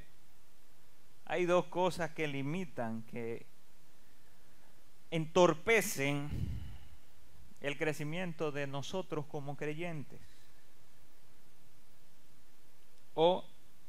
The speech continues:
un creyente vacío de doctrina,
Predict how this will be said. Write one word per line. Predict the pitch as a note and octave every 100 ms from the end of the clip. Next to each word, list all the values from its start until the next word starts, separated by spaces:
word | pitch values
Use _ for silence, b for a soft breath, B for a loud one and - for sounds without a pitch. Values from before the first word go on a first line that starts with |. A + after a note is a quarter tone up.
| - - - - - - - -
un | D3+
creyente | D#3+ F3 E3+ F3+ F3 E3+
vacío | D3 B2 - - G#3 G3+ E3+ D#3+
de | D3
doctrina, | C#3+ C#3 - F3 D#3 C#3 C3+